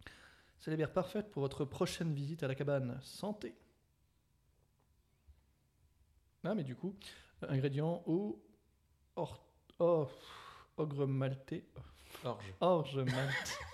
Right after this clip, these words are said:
Speaker 2: <laughs> L'ogre maltais. <laughs>
Speaker 1: Je m'en fous,
Speaker 2: Pardon.
Speaker 1: je recommence, je couperai.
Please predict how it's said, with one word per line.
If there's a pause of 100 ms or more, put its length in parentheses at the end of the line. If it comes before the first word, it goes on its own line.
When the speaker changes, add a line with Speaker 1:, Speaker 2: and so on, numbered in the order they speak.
(240)
Speaker 2:
<laughs>
L'ogre
maltais.
<laughs> (720)
Speaker 1:
Je
m'en
fous,
Speaker 2:
Pardon.
Speaker 1:
je
recommence,
je
couperai.